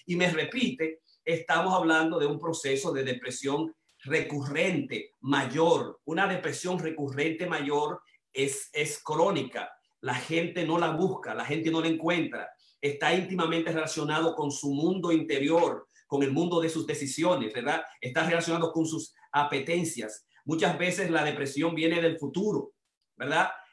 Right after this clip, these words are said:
Viene del futuro porque es lo que, el enfre-, enfrentarme yo mismo a las expectativas. ¿Qué va a pasar ahora que no tengo trabajo?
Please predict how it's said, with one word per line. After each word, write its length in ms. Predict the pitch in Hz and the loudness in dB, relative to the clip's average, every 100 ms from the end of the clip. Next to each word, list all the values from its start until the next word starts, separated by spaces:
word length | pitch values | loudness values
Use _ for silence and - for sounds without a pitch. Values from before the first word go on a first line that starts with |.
| _ | _
Viene 200 | 123 151 | -2 0
del 80 | 170 | 0
futuro 340 | 180 160 175 151 | 0 2 2 2
porque 300 | 143 151 160 | 0 2 0
es 120 | 160 | 2
lo 140 | 160 | -2
que, 400 | 160 147 143 - _ - | 0 0 -2 -6 _ -4
el 200 | 143 143 | -2 0
enfre-, 160 | 156 | -2
enfrentarme 520 | 143 147 135 170 185 | -2 0 0 0 0
yo 100 | 180 | 0
mismo 200 | 165 180 | 2 2
a 40 | 165 | 2
las 100 | 151 | 0
expectativas. 720 | - 147 135 120 185 156 - - _ _ _ | -2 -6 -4 -4 -2 -2 -2 -8 _ _ _
¿Qué 140 | 165 | 2
va 80 | 185 | 2
a 80 | 190 | 4
pasar 320 | 185 190 185 | 2 2 4
ahora 240 | 165 175 | 4 4
que 100 | - | 2
no 100 | 160 | 0
tengo 280 | 151 160 151 | 0 0 -2
trabajo? 580 | 147 135 190 170 110 - | 0 0 0 0 -6 -14